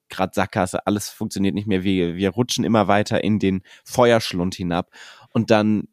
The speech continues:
gibt's so diese zwei Minuten, wo sie sich alle anfassen, alle an die Hände nehmen und diese Blicke austauschen, wo sie sagen, „Es ist alles vorbei, es war eine schöne Zeit, ähm, danke für alles, es war schön mit euch.“ Und da kommen mir auch jedes Mal die Tränen, weil es einfach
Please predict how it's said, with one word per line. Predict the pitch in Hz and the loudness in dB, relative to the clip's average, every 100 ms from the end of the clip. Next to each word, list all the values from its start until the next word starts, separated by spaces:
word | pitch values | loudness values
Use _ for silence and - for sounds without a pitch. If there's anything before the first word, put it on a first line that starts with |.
| - | -2
gibt's | 123 - | -2 -2
so | 113 | -4
diese | 104 98 | -2 -4
zwei | - - 113 | -4 2 2
Minuten, | 120 113 113 110 98 | 4 2 0 -4 -4
wo | 101 | -4
sie | 95 | -4
sich | 101 - | -10 -2
alle | 101 107 - | 0 2 2
anfassen, | 95 104 - 78 - 82 - | 0 -2 -6 -6 -6 -8 -4
alle | 92 80 | 0 0
an | 90 | 0
die | 92 | -2
Hände | 92 95 | 0 0
nehmen | 80 82 85 | 0 -2 -2
und | 95 | -4
diese | 107 98 | -2 -4
Blicke | 90 107 139 123 85 | -2 2 2 2 2
austauschen, | 78 - - 71 78 92 | 2 -2 -8 -8 -6 -6
wo | 92 | -6
sie | 90 | -6
sagen, | 85 87 85 92 _ - _ | 0 2 2 -2 _ -20 _
„Es | 85 | -14
ist | - 90 | -6 2
alles | 117 117 | 2 4
vorbei, | 117 - 92 92 95 - _ _ | 0 2 2 4 0 -4 _ _
es | - - 85 | -16 -12 0
war | 90 | 2
eine | 95 90 | 2 0
schöne | - 117 120 120 | 2 6 6 6
Zeit, | - 95 82 90 - _ _ _ _ _ _ - | 2 2 2 2 -4 _ _ _ _ _ _ -4
ähm, | 95 90 90 - _ _ - | -2 -2 -6 -12 _ _ -2
danke | 113 120 151 143 | 0 2 0 -2
für | - - | -2 2
alles, | 104 120 120 - | 4 2 0 -8
es | 104 - | -12 0
war | 92 101 | 0 0
schön | - - 113 | -4 -2 0
mit | 104 | 0
euch.“ | 101 117 | 0 -2
Und | 107 | 2
da | 113 135 | 2 2
kommen | 127 110 | 0 -2
mir | 90 | -2
auch | - | -4
jedes | 98 - | -8 -6
Mal | 76 | -8
die | 87 | -8
Tränen, | - - 98 | -8 -8 -4
weil | 95 | -4
es | 104 | -4
einfach | 95 107 117 | -8 -4 -6